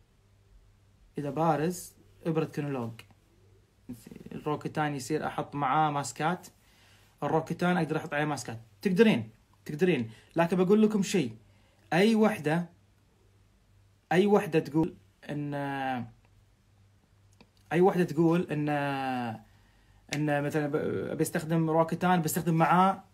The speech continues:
ماسكات. صدقوني، إذا استخدمتوا ماسكات، يعني راح تستخدمون unnecessary treatment. أو علاج يعني ما له داعي.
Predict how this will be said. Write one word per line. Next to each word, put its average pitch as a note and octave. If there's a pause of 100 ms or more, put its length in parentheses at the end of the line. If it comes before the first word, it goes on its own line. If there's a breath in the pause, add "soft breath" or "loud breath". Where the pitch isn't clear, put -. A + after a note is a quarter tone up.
(300)
ماسكات. D#3
صدقوني، D3 (580 loud breath)
إذا D#3
استخدمتوا F#3
ماسكات، D#3+ (1500)
يعني C3+
راح - (200)
تستخدمون F3+ (320)
unnecessary F#3+ (440)
treatment. D3 (840 soft breath)
أو F#3
علاج F#3+ (540)
يعني D3+
ما F3+
له F#3+
داعي. A#2+